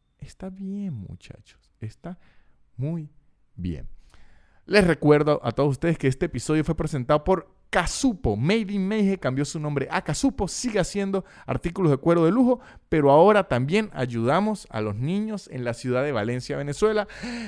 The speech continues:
Macho Beta sigue de gira, sigue de gira, muchachos. Este sábado, el sábado,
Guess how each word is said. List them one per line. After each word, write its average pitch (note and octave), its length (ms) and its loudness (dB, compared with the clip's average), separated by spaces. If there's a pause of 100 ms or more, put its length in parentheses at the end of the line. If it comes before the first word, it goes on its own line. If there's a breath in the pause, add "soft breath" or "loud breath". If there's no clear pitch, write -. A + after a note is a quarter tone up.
(420 loud breath)
Macho F3 300 2
Beta F3 200 0
sigue F#3 300 2
de E3+ 80 6
gira, D#3+ 320 6
sigue F#3 220 2
de - 20 6
gira, F#3+ 160 4
muchachos. D3+ 260 -4
Este F3 220 0
sábado, D3 520 4
el B2+ 200 0
sábado, F#3+ 680 0